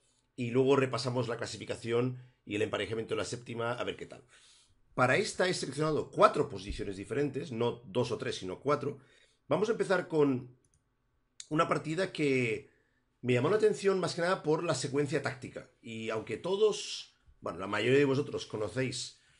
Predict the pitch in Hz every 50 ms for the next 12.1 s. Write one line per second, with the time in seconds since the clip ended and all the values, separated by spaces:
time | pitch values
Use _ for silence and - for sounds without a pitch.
0 | _ _ _ _ _ _ - 123 123 - 117 120 - 143 135 123 127 147 127 -
1 | - 113 90 90 82 98 101 107 117 123 120 131 143 160 170 170 - - - -
2 | _ _ _ _ _ _ - - - - 139 135 147 175 185 180 165 151 151 151
3 | 143 131 139 147 151 151 151 147 147 143 143 123 127 123 - 151 139 - 143 127
4 | 120 120 117 123 135 147 147 127 127 131 151 - - - _ _ _ _ - -
5 | - 139 - 143 139 143 123 127 - 131 160 156 135 147 139 131 127 123 127 135
6 | 135 135 151 151 139 123 120 151 135 - - 107 101 - - 87 85 92 104 117
7 | 113 - - 143 127 127 127 123 127 123 113 107 107 - 107 98 - 123 117 107
8 | - 101 90 82 82 80 - - 76 71 - - - - 123 131 143 - 80 -
9 | - - - - _ _ _ _ _ _ _ _ _ _ _ _ _ _ _ -
10 | 139 127 - 208 202 190 196 175 170 156 160 175 185 185 165 151 - 131 123 143
11 | 156 160 151 135 135 135 120 117 117 113 131 143 143 139 143 147 160 151 131 139
12 | - -